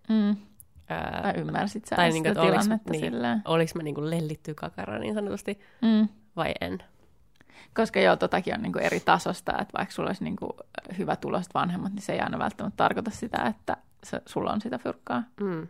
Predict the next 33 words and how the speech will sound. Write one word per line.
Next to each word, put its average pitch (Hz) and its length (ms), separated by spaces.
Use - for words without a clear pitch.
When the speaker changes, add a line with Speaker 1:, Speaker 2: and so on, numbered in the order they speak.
Speaker 1:
Niin 180 120
Speaker 2:
Ei 175 40
Speaker 1:
paljon - 140
Speaker 2:
se - 20
Speaker 1:
sä 175 60
Speaker 2:
tarkoita, 196 160
Speaker 1:
haluat. 185 200
Speaker 2:
että 170 120
sä 170 40
sitä 175 200
saat. - 420
Speaker 1:
Niin. 196 300
Speaker 2:
Vaikka 151 200
sun 156 100
vanhemmilla 175 400
Speaker 1:
Niin. 185 80
Speaker 2:
olisi 175 140
sitä. - 180
Speaker 1:
Just 185 200
näin. 160 280
Speaker 2:
Ja - 60
Speaker 1:
Eli 170 120
Speaker 2:
niin 180 160
Speaker 1:
se 165 40
Speaker 2:
mä 147 100
sen - 180
koin, - 300
mut 165 200
päästään - 400
siihen - 220
vielä 220 200
Speaker 1:
Joo. 208 80
Speaker 2:
varmasti. 220 320